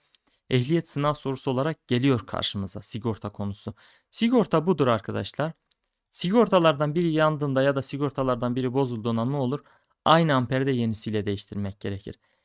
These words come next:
Eğer aynı amperde değiştirmezsek yenisiyle yani farklı bir amper sigorta takarsak elektrik tesisatının yanmasına sebep oluruz. Unutmayın. Bu da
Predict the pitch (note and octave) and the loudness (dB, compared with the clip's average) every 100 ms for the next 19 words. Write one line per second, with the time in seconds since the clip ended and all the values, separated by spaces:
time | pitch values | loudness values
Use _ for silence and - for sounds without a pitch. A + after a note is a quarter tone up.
0 | _ - C#3+ D3+ F3 E3+ F3 D#3 - C#3 | _ -4 2 4 4 4 4 0 0 -2
1 | C3 B2 C#3 C3 - E3 F#3 - E3 - | 0 0 0 0 -4 -2 -2 -2 -6 -6
2 | C3+ C3 B2+ C3+ C3 C3 B2+ - B2 - | -4 -4 -4 -4 -2 0 -2 -2 -6 -4
3 | D#3 D3 B2 - A#2+ - B2 B2 B2+ - | -4 -2 -2 -4 -6 -6 -6 -6 -6 -10
4 | C3+ E3+ D3+ E3+ E3+ - _ _ _ - | -6 -6 -4 -6 -8 -16 _ _ _ -4
5 | - D#3 D3+ D#3+ - - C#3 - - B2 | 0 0 -2 -6 -6 0 2 2 -2 -4
6 | - D#3 C3+ C3+ B2+ A#2 C#3+ C#3+ A#2+ A2 | -4 -4 0 0 0 -2 -6 -6 -4 -4
7 | C3+ - A#2+ A2 G#2 - - _ _ _ | -4 -4 -4 -4 -4 -10 -18 _ _ _
8 | _ _ _ _ - C#3 B2+ - A#2 G2 | _ _ _ _ -4 -2 -2 -4 -8 -8
9 | F2+ _ _ _ _ _ _ _ _ _ | -10 _ _ _ _ _ _ _ _ _
10 | _ _ _ _ _ - C3 C3 D3 | _ _ _ _ _ -4 0 0 -2